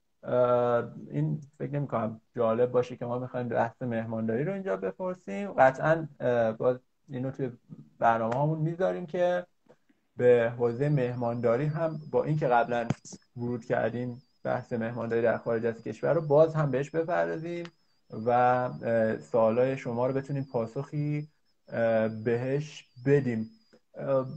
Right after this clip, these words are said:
در خصوص آقای مهندس، در خصوص، اه،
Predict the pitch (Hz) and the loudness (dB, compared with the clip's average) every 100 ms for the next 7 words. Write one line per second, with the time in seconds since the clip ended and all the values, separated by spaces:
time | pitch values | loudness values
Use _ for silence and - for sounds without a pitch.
0 | 143 165 165 185 - 220 247 247 254 240 | 4 6 6 2 -8 -2 2 2 2 0
1 | 220 185 156 165 165 151 156 208 220 220 | 0 -4 0 0 0 -2 -8 -6 -2 0
2 | 208 - 139 135 131 123 | 0 2 2 2 2 2